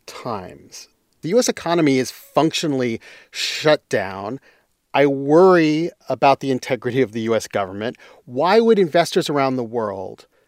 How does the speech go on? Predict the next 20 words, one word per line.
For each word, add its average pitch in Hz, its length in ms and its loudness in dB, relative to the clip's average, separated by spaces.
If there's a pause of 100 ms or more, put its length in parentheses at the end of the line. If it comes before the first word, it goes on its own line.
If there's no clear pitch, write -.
(120)
still - 600 4
give 160 260 4
money 131 380 0
in 127 300 -6
uncertain 127 480 -2
times 113 640 -8 (580)
to 196 300 0
the 180 100 0
U 151 140 2
S 131 120 0
government? 110 360 -4
Why 151 160 4
would 208 120 8
they 190 140 8
lend 175 400 2
money 120 380 -4
when 139 300 -2
they 151 140 0
could 151 160 -6
just - 320 -10